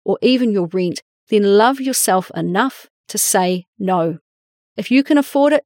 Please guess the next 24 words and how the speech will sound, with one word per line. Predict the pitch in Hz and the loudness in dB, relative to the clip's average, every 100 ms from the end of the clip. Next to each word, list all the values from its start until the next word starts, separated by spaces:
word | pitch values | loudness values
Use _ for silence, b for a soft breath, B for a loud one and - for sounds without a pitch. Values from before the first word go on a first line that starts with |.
| - - | -6 -12
great. | 175 190 175 - - _ _ - | -2 0 0 -2 -12 _ _ -6
But | - | 0
if | 262 294 - | 0 0 -2
you | 247 277 | 0 2
decide | 277 - 220 202 | 2 0 0 0
to | 208 | -2
get | 214 226 | 0 2
a | |
loan | 226 196 190 196 | 2 2 2 0
in | 143 | -4
order | 185 202 233 | -2 0 0
to | - 240 | -2 -8
fulfill | 226 - 208 | -12 -4 -2
an | 202 | 0
obligation | - 190 208 202 190 190 196 190 | -2 -2 -2 0 0 -2 -6 -4
to | 220 196 | -2 0
a | 214 | -2
fa | - 240 | -2 0
lavi | 220 190 180 | 0 0 -2
lavi, | 175 175 170 180 - _ - | -2 -2 -2 -4 -8 _ 0
then | 208 214 | 0 0
in | 196 196 | -2 -4
Senia's | - 214 220 220 208 | -2 0 0 0 -2
opinion, | 202 214 196 185 185 | -4 -4 -2 -2 -4